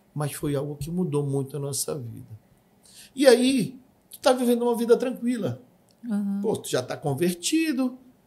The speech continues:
Speaker 1: tu tá achando que tu é o cara, que tu é o papa na igreja, <laughs> né? Eu tô indo pra missa, já tô entendendo. Então,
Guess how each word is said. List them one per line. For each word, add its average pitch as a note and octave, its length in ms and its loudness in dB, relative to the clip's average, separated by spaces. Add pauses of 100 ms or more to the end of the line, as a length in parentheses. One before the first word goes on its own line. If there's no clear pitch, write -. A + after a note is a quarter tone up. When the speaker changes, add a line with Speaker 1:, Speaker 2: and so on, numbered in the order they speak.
(100)
Speaker 1:
tu B3+ 120 -2
tá - 160 0
achando E3 440 0
que D#3 140 -2
tu - 160 0
é - 60 8
o A3+ 120 0
cara, C#4+ 460 2
que - 100 -4
tu F3+ 140 2
é - 20 8
o - 160 2
papa B3+ 400 10
na D#3 120 4
igreja, C#4 760 -2 (220)
<laughs> - 260 -14
né? F#3+ 500 4 (540)
Eu - 140 4
tô D#3 260 6
indo C#3+ 140 2
pra F#3 200 4
missa, A#3+ 480 2
já E3 160 2
tô D#3 120 -4
entendendo. A3+ 960 2 (1500)
Então, A3+ 520 -4